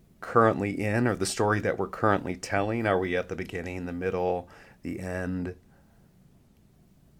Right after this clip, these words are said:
Being out in creation, marveling at the, the ecosystem all around me, helps me to, to de-self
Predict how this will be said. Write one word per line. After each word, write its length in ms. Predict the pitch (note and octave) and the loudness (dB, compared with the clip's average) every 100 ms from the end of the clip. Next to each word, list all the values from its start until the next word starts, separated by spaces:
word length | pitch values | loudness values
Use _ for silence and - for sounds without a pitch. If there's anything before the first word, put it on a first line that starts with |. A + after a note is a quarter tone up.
| - - - | -20 -10 4
Being 180 | D3 C3+ | 8 10
out 180 | B2 A#2 | 10 8
in 140 | G#2+ | 4
creation, 580 | - A2+ G#2+ A2+ A2+ G#2 | 2 0 4 2 2 0
marveling 600 | A2 A#2+ A2 G#2+ G2+ G2+ | 4 4 4 2 2 0
at 160 | G2 | -2
the, 240 | G2+ G2 - | 0 0 -2
the 100 | G#2 | -4
ecosystem 800 | A#2+ B2 A#2 - A2 - G#2 G2 | -4 0 -2 0 -2 0 0 0
all 220 | F#2 G2+ | 2 4
around 400 | G2 G2+ G#2+ G#2 | 4 4 4 4
me, 220 | F#2+ F2+ - - - - - - | 0 -2 -8 -18 -20 -20 -14 4
helps 300 | B2+ B2 - | 6 6 2
me 200 | A#2 G#2+ | 2 2
to, 440 | - G#2+ G2+ F#2+ - | 2 0 0 -2 -6
to 160 | G#2+ | -6
de-self 880 | G#2 F#2+ C#3 C3 - B2+ A#2+ A2+ - | -6 -2 2 2 6 8 8 6 -4